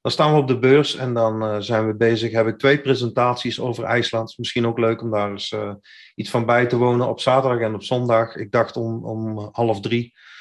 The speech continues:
of om twee uur of om half drie. Daar, daar moet ik even slag om de arm houden. Maar dan hebben we twee keer een presentatie waar ik over IJsland, over de reis ga vertellen. En dan, eh, tijdens de beurs vertellen we over IJsland en alle workshops en reizen die we in de planning hebben staan.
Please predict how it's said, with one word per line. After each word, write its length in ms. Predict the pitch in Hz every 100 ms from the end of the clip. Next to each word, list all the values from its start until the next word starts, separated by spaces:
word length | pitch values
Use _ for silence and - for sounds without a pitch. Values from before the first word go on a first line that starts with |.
| -
of 120 | - 110
om 140 | 104
twee 200 | 131 123
uur 180 | 123 123
of 120 | 113
om 120 | 113
half 220 | 110 110
drie. 180 | 101 107
Daar, 300 | 110 107 113
daar 200 | 117 110
moet 180 | 113 113
ik 60 | 110
even 180 | 107
slag 220 | - 113 110
om 100 | 113
de 60 |
arm 260 | 110 110 107
houden. 300 | 104 107 110
Maar 520 | 110 - - - -
dan 100 | 120 123
hebben 160 | 123
we 80 | 123
twee 160 | 143 143
keer 200 | 147 131
een 100 | 117
presentatie 600 | 131 117 107 127 127 127
waar 140 | 120
ik 80 | 117
over 220 | 123 113
IJsland, 480 | 110 113 110 120 120
over 220 | 123 113
de 60 | 110
reis 280 | 120 131 -
ga 180 | 123
vertellen. 480 | 113 - 117 113 117
En 160 | 113 110
dan, 360 | 110 110 104
eh, 220 | 107 104 101 101
tijdens 300 | 113 110 101
de 120 | 95
beurs 640 | 110 113 - - - -
vertellen 380 | - - 120 110
we 80 | 107
over 240 | 110 107
IJsland 520 | 107 113 104 113 110 101
en 140 | 104
alle 380 | 104 107 104 98
workshops 580 | 107 101 98 104 101 -
en 160 | 110
reizen 440 | 101 98 101 107 104
die 140 | 101
we 280 | 98 98 107
in 100 | 104
de 100 | 101
planning 320 | 113 113 120
hebben 200 | 113 104
staan. 360 | - 95 92